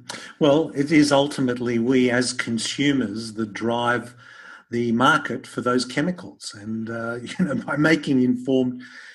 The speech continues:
choices, and, and this is a story that's very easy to miss, but once you hear it, very difficult to ignore. You came out of that book. I know that at the end of that book, you had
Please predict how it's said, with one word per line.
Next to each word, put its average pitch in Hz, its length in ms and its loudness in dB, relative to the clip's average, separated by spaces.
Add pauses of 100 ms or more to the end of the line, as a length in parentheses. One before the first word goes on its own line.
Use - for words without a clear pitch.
choices, 160 720 2
and, 123 180 -2
and 143 160 0
this 214 160 4
is 135 140 2
a 113 80 -4
story 127 760 2
that's 127 140 -6
very 143 240 4
easy 123 240 4
to 113 80 0
miss, 123 480 0 (760)
but 123 220 0
once 139 360 0
you 127 120 2
hear 131 260 2
it, 120 80 0
very 123 240 0
difficult 117 580 -6
to - 140 -10
ignore. 113 580 0 (320)
You 180 220 2
came 185 320 2
out 160 180 6
of 147 120 -2
that 147 260 2
book. 139 220 0
I 127 80 -2
know 143 260 4
that 143 220 0
at 131 200 0
the 135 120 4
end 139 80 2
of 123 80 -2
that 123 180 -2
book, 127 160 4 (140)
you 131 240 4
had 120 280 -2